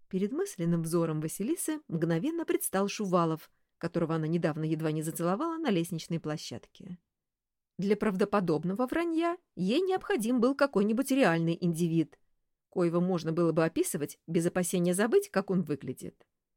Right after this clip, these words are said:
Своего нового босса она тут же решила отставить в сторону и перекинулась на Кудесникова. Шувалов казался ей человеком особенным, и образ его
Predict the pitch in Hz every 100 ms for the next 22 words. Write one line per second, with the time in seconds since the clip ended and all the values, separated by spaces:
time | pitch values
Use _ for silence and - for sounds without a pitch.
0 | _ _ _ _ _ _ - 185 226 233
1 | 240 220 208 156 165 180 381 - 311 302
2 | _ _ - 294 320 - 403 202 196 202
3 | 220 196 - 202 - 180 185 - - 381
4 | 349 339 349 _ _ - 403 415 403 -
5 | 202 190 185 175 170 175 147 135 151 143
6 | 135 139 170 - _ _ _ _ _ _
7 | _ - - 190 269 240 - 175 175 170
8 | 175 170 170 165 160 156 165 - 180 302
9 | 339 302 285 285 - _ _ - 170 -
10 | 339 349 311 285 285 302